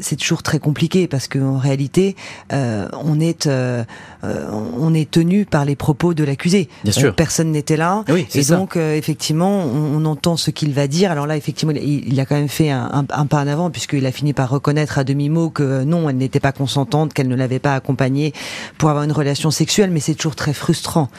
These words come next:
Speaker 2: C'est sa
Speaker 1: euh,
Speaker 2: vérité.
Speaker 1: ce type de, ce type de procès, parce que sa vérité à lui, elle n'est pas vérifiable.
Speaker 2: Bien sûr.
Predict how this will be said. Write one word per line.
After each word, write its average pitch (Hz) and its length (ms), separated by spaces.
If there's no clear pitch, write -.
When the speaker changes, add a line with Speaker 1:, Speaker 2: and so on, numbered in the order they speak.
Speaker 2:
C'est - 140
sa 202 180
Speaker 1:
euh, 170 40
Speaker 2:
vérité. 123 360
Speaker 1:
ce 120 100
type 147 300
de, 151 140
ce 135 160
type 147 160
de 147 60
procès, 170 280
parce 160 180
que 160 100
sa - 280
vérité 147 400
à 143 60
lui, 156 280
elle 143 120
n'est 139 100
pas 139 120
vérifiable. 127 520
Speaker 2:
Bien 107 140
sûr. 98 240